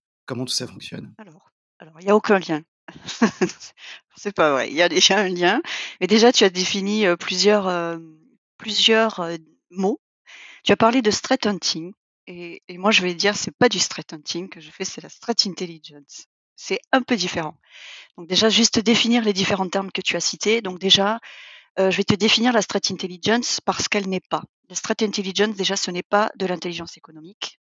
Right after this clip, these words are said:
Speaker 2: et ce n'est pas du threat hunting. Le threat hunting, c'est identifier des cybercriminels qui ont déjà eu accès aux systèmes, heu, et réseaux de l'organisation. Moi, je fais de la threat intelligence, donc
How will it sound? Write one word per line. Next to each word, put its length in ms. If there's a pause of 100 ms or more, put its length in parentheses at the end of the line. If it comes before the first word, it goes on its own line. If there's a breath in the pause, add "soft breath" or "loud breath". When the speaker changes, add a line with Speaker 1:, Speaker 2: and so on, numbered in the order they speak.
(320 soft breath)
Speaker 2:
et 40
ce 140
n'est 120
pas 180
du 100
threat 280
hunting. 360
Le 80
threat 260
hunting, 380
c'est 520
identifier 500
des 100
cybercriminels 760 (400 loud breath)
qui 140
ont 140
déjà 320
eu 280
accès 560
aux 80
systèmes, 720
heu, 200
et 80
réseaux 240
de 80
l'organisation. 600 (680 soft breath)
Moi, 140
je 100
fais 180
de 40
la 80
threat 300
intelligence, 760
donc 140